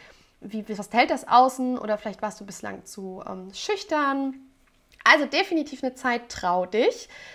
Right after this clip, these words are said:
Das ist das, was ich dieses Jahr sehe. Und du musst einfach offen, hatte ich gesagt, für Veränderungen sein, denn die werden kommen. Wenn du jetzt mehr wissen willst und ins Detail gehen <laughs> willst, dann kannst du auf meine Website gehen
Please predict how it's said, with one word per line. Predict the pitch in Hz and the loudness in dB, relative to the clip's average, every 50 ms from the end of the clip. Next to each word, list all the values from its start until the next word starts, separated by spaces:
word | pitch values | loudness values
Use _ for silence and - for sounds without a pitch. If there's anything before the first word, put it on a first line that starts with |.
| - _ | -12 _
Das | - 220 240 320 - | 6 6 6 6 4
ist | 381 - - - | -4 -6 2 2
das, | 262 262 - | 2 2 2
was | 254 247 247 | -4 -6 -6
ich | 240 - - | -6 -14 -8
dieses | - 240 277 330 302 - - | -4 -2 0 0 -2 -4 -2
Jahr | 202 185 185 | -4 -4 -4
sehe. | 190 196 190 190 190 208 226 - | -4 -4 -6 -4 -2 -4 -4 -4
Und | - 220 208 214 214 - | -4 -6 -6 -6 -8 -8
du | - 226 | -6 -4
musst | 220 254 294 294 - | -2 -2 -4 -4 -4
einfach | - 226 233 - - - - | -4 -4 -4 -6 -10 -2 0
offen, | - 220 - 240 233 220 220 180 | 0 0 0 -2 -8 -8 -8 -10
hatte | 226 208 - | -10 -10 -12
ich | - - | -12 -12
gesagt, | 208 190 196 196 220 240 - | -6 -2 0 0 0 0 -4
für | - - 247 | -10 -12 -12
Veränderungen | - - 220 185 185 202 208 202 190 202 196 190 196 | -8 -4 -4 -4 -4 -4 -6 -6 -6 -8 -8 -10 -8
sein, | 190 202 185 190 202 220 226 208 | -6 -6 -4 -4 -4 -6 -6 -6
denn | 196 190 208 214 208 | -6 -6 -6 -6 -10
die | 190 202 208 214 196 | -10 -10 -12 -8 -6
werden | 175 180 202 240 | -8 -6 -6 -8
kommen. | 247 - 254 202 175 - - - _ - | -4 0 0 0 0 -2 -14 -20 _ -2
Wenn | 220 240 311 392 | 2 2 2 4
du | 381 381 | 2 2
jetzt | 370 359 370 - | 0 0 -2 -2
mehr | 285 311 330 311 | -2 -2 0 0
wissen | 320 311 285 254 226 | -2 -4 -4 -6 -4
willst | 214 208 196 196 202 202 - - | -4 -4 -2 -4 -4 -6 -10 -6
und | - 302 359 370 | -2 -2 0 0
ins | 359 330 - | 0 -2 -2
Detail | - 302 - - 285 285 294 | -4 -8 -2 0 2 2 4
gehen | 262 262 262 240 | 4 4 4 4
<laughs> | 220 202 | 4 2
willst, | 247 214 220 220 220 - - - | 2 2 0 -2 -8 -10 -2 0
dann | 226 233 233 247 254 | 0 2 2 0 -6
kannst | 247 - 247 233 233 233 - | -4 -4 -4 -4 -4 -8 -8
du | 233 233 | -6 -6
auf | - - - 202 202 202 - | -4 -2 -2 -2 -2 -4 -6
meine | 196 185 190 190 | -10 -8 -8 -6
Website | 185 - - - - 254 254 254 | -8 -8 -8 -4 -4 -2 -2 -2
gehen | - 302 339 | -2 -2 -2